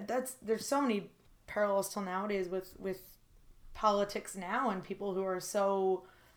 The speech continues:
adamantly, you know, like, "This is my party," or, "This is my choice," or, "This is what I'm supposed to vote for," and I voted for it, and I may believe the other way after all of this backlash, but I can't change it. And, you know,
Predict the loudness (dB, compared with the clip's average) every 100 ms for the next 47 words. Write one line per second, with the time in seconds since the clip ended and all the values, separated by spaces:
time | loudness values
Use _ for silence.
0 | _ 0 2 2 0 -2 -2 -2 -4 -4
1 | -2 0 0 2 2 2 2 2 4 2
2 | 0 -2 -2 -2 0 0 -2 -2 -2 -2
3 | -2 -4 -2 0 0 -2 -2 0 0 -2
4 | 2 2 2 -2 0 -2 0 2 2 0
5 | 0 4 4 4 0 -2 -2 -4 -8 -16
6 | -6 0 4 6 6 6 2 0 0 0
7 | 2 2 2 2 2 2 0 0 2 0
8 | 0 -4 -2 -4 -4 -2 -2 -2 -4 -8
9 | -8 -10 -12 -6 -6 -4 -2 0 0 -2
10 | -2 -2 -4 -8 -10 -20 -20 _ _ _
11 | _ 2 2 4 0